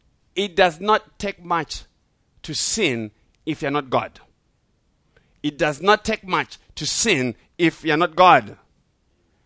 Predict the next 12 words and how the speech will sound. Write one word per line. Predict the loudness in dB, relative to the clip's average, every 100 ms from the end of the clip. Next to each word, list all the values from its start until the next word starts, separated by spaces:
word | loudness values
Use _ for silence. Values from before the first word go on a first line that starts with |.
| _ _ _ _ _ _ _ _
So | -10 -2
you | 0 0 0
need | 4 6 6 0
Jesus. | -4 -4 -6 -12 -14 -16 -20 _ _ _ _ _ _ _ -10
Jesus | 2 4 6 6 4 4 0 -2 -6
is | -6 -6 -6 -10 -10
inevitable. | -8 -8 -8 -10 -14 -20 -20 _ _ _ _ _ _ _ _ _
Jesus | -14 -2 2 4 4 2 0 -2
is | -4 -4 -6 -8 _ -12
unavoidable. | -8 -8 -8 -10 -12 -14 -20 -20 -20 _ _ _ _ _ _ _ _ _ _ _ _ _ _ _ _
In | 2 4 2
life | 4 6 6 2 -6 -20